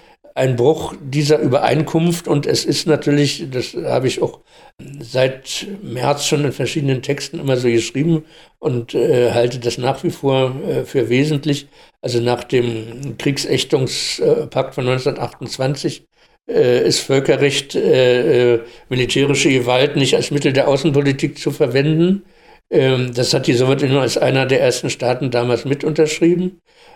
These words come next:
Ähm, neunzehnhundertfünfundvierzig war das eine der, äh, grundlegenden Festlegungen der uno-Charta, also das Friedensgebot,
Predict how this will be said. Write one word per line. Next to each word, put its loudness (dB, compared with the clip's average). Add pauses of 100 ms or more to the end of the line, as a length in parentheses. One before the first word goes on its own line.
(140)
Ähm, 2
neunzehnhundertfünfundvierzig 0
war 2
das 0
eine 0
der, -2
äh, 0 (260)
grundlegenden 2 (340)
Festlegungen 2
der 4
uno-Charta, 2
also 0
das -2
Friedensgebot, 0